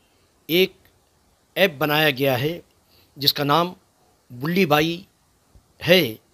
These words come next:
इसमें मुस्लिम बच्चियों की, औरतों की तस्वीरें डाली गई हैं और उनकी डील हो रही है, उसको बेचा जा रहा है। क्या ऐप बनाने वाले इसको पसंद करेंगे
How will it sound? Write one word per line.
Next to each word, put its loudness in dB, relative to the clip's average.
इसमें -2
मुस्लिम -4
बच्चियों -2
की, -10
औरतों -6
की -12
तस्वीरें 0
डाली 0
गई -2
हैं -6
और 4
उनकी -4
डील 2
हो 4
रही 2
है, -2
उसको -6
बेचा 2
जा -4
रहा -8
है। -16
क्या 6
ऐप 0
बनाने 2
वाले -2
इसको -6
पसंद -2
करेंगे -2